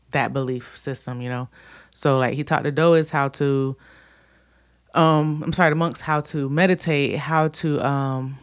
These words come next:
you know, kinda remove judgment from the three D world and be able to see it for what it is and, you know, be able to notice, okay, if some, if somebody is angry without a stimulant,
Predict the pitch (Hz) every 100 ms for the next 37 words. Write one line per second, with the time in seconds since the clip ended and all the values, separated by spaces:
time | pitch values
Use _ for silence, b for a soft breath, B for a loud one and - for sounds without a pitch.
0 | b _ - 151 143 135 131 - _ -
1 | _ - 180 175 165 156 151 160 165 160
2 | 156 151 135 123 156 151 151 - - 147
3 | 139 131 135 _ _ 131 160 156 160 147
4 | 147 156 156 143 135 - 135 135 139 127
5 | 135 - 147 - 143 139 139 147 151 147
6 | 131 131 B B B B - 139 127 120
7 | - - - 147 147 127 143 143 147 135
8 | 135 139 135 127 - 147 143 135 131 -
9 | - 170 170 165 151 143 135 147 151 147
10 | 147 143 B B B 139 139 143 87 -
11 | 147 143 139 139